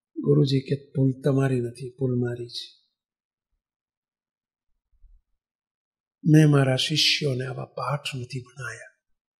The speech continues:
મેં કાચા રાખ્યા છે. મેં મારા શિષ્યોને ઉપદેશ તો આપ્યો છે, પણ ઉપદેશ એના જીવનમાં વણ્યો નથી.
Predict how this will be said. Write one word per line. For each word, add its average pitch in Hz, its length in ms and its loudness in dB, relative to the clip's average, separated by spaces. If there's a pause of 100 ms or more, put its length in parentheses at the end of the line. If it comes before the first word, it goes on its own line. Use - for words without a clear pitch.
(800)
મેં 139 260 2
કાચા 143 400 -4
રાખ્યા - 380 -12
છે. - 300 -18 (4000)
મેં 156 180 8
મારા 147 220 8
શિષ્યોને 156 600 4
ઉપદેશ 147 580 2
તો 202 60 6
આપ્યો 175 340 8
છે, 190 100 4
પણ 180 160 4
ઉપદેશ 170 440 6
એના 180 160 6
જીવનમાં 160 520 4
વણ્યો 139 460 4
નથી. - 440 -6